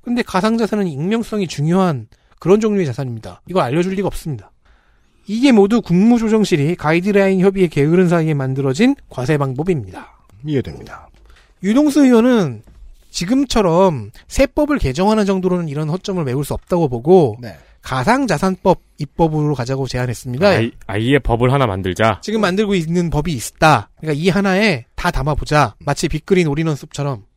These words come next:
Speaker 1: 사실 가상자산법은 코인 시세 조작을 막기 위해 처음 구상이 된 법입니다. 현재 이용우, 김병욱, 양영숙, 강민국의 네 가지 버전이 발의되어 있고요. 그러니까
Speaker 2: 음.
Speaker 1: 지금 한참 만들고 있다는 얘기예요.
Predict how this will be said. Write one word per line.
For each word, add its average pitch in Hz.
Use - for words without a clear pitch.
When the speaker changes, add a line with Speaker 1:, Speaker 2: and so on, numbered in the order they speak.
Speaker 1:
사실 262
가상자산법은 220
코인 359
시세 311
조작을 202
막기 175
위해 165
처음 240
구상이 165
된 135
법입니다. 123
현재 269
이용우, 202
김병욱, 170
양영숙, 185
강민국의 190
네 131
가지 214
버전이 175
발의되어 139
있고요. 120
그러니까 107
Speaker 2:
음. -
Speaker 1:
지금 208
한참 320
만들고 165
있다는 220
얘기예요. 131